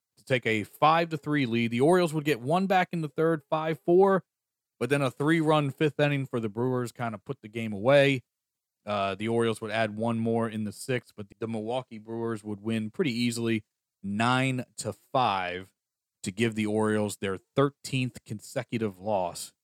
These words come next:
to begin the nineteen eighty-eight season. So, hot start for the Orioles, but not a great finish. Game number fourteen. Here we go. Game number fourteen, April twentieth, nineteen eighty-eight. Again against the Milwaukee Brewers. This one,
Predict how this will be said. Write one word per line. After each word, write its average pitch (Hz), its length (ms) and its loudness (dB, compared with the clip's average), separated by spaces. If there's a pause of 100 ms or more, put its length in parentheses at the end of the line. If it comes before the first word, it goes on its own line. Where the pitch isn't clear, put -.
(120)
to 104 80 -4
begin 104 420 -4
the 98 60 -6
nineteen 101 520 -8
eighty-eight 95 460 -8
season. 95 380 -10
So, 117 320 -2 (320)
hot 165 240 6
start 175 340 6
for 175 100 0
the 170 140 4
Orioles, 185 540 4
but 135 360 2
not 143 220 -2
a 139 60 0
great 120 340 -2
finish. 127 460 -2 (840)
Game 175 520 4
number 156 600 2
fourteen. 151 1160 2 (440)
Here 175 200 6
we 113 140 0
go. 90 280 -4
Game 180 260 2
number 170 240 2
fourteen, 127 540 -2
April 135 340 -4
twentieth, 123 460 -6
nineteen 120 420 -6
eighty-eight. 113 560 0 (320)
Again 147 260 2
against 147 280 0
the 135 60 -4
Milwaukee 127 420 0
Brewers. 123 420 0
This 190 260 2
one, 175 280 -2